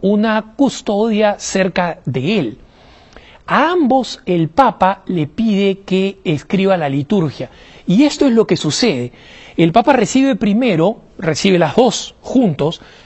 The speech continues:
recibe primero el, el, el, la copia de, o, o, de, de la propuesta de oración de Santo Tomás de Aquino, y cuando el Papa comienza a leerla en voz alta y comienza a emocionarse,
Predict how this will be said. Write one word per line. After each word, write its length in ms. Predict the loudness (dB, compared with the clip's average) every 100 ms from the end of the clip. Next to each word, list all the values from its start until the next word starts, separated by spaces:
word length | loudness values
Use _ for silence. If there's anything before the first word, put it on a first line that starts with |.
| -20 -6
recibe 380 | -4 0 0
primero 460 | 0 0 2 0 -2 -10 -20 -20 -10
el, 180 | -2 -2
el, 300 | 0 -4 -2
el, 220 | -2 -2 0
la 220 | -2 -2
copia 680 | 0 0 2 0 0 0 -4 -20 _ _
de, 380 | -4 0 0 -2 -2
o, 240 | -2 -2
o, 100 | -6
de, 600 | -6 -8 -4 -4 -4 -6
de 140 | -4 -2
la 140 | -2
propuesta 540 | 0 0 2 0 0 0
de 120 | 0
oración 760 | 0 -4 -6 0 0 0 -4 -12 _ _ _ -6
de 400 | 0 0 0 -6 _ _ _ _ _ _ _ -18
Santo 360 | -6 -4 -2 -2
Tomás 260 | 0 0
de 60 | -2
Aquino, 460 | 0 0 0 -2 -6 -20 -20 -20 -20 -4
y 140 | -2
cuando 280 | 0 2 2
el 80 | 2
Papa 240 | 0 -2
comienza 540 | 0 -2 0 -4 -2 -2
a 40 |
leerla 500 | 0 0 0 0 -2
en 140 | 2
voz 300 | 0 0 -2
alta 400 | -2 0 0 0
y 100 | 0
comienza 460 | -2 -2 -2 -2 -2
a 40 |
emocionarse, 960 | -2 -4 -6 -4 0 0 -2 -4 -6